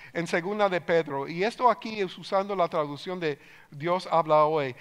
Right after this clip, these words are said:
En Segunda de Pedro, capítulo tres, versículo once, él escribe, "Puesto que todo va a ser destruido de esa manera, ¿con cuánta santidad y devoción debes vivir ustedes?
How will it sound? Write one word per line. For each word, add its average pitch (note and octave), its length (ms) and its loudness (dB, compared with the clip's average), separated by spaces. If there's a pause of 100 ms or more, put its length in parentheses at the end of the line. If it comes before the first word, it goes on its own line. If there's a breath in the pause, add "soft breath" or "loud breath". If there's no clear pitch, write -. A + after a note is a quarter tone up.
(200 loud breath)
En F3+ 140 0
Segunda B3 400 0
de A#3+ 100 4
Pedro, A3+ 380 0
capítulo F#3 480 -4
tres, F3 220 -6
versículo E3+ 400 -6
once, F3 540 -4
él F3+ 160 2
escribe, G3 540 -2 (400 soft breath)
"Puesto B3 400 4
que G#3+ 140 2
todo D4 420 4
va B3 300 12
a A#3+ 40 4
ser A#3 300 2
destruido F#3 800 -4
de F3 140 -4
esa G3 160 -2
manera, D3+ 580 0 (560 soft breath)
¿con A#3 240 2
cuánta D4+ 720 6
santidad G3+ 1000 8
y F3+ 120 -6
devoción E3 880 -2 (320 soft breath)
debes A#3+ 480 6
vivir G#3+ 340 -6
ustedes? E3 920 -8